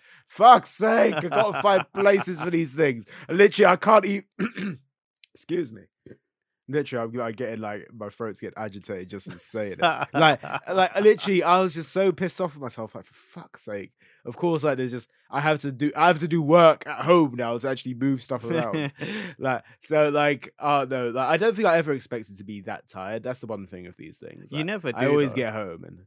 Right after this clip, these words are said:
Speaker 1: You literally never
Speaker 2: Nah.
Speaker 1: do. Like, you don't realize it until,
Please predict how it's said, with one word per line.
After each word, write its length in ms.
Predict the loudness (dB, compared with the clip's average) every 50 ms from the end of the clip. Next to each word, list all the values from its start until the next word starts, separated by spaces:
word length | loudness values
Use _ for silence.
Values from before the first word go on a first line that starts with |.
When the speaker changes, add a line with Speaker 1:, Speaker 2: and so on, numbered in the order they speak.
| _
Speaker 1:
You 160 | -14 -12 -12 -8
literally 520 | -8 -6 -4 -2 -2 0 0 0 0 -2
never 220 | -2 -4 -4 -6
Speaker 2:
Nah. 60 | -8 -10
Speaker 1:
do. 320 | -10 -12 -10 -10 -10 -8
Like, 240 | -8 -8 -8 -10 -12 _ _ _ _ _ _ _ _ _ _ _ _ -16
you 140 | -14 -12 -8
don't 220 | -6 -6 -6 -6 -4
realize 400 | -4 -4 -2 -2 -2 -4 -4 -6
it 100 | -10 -12
until, 600 | -12 -14 -12 -10 -8 -8 -8 -8 -8 -12 -14 -18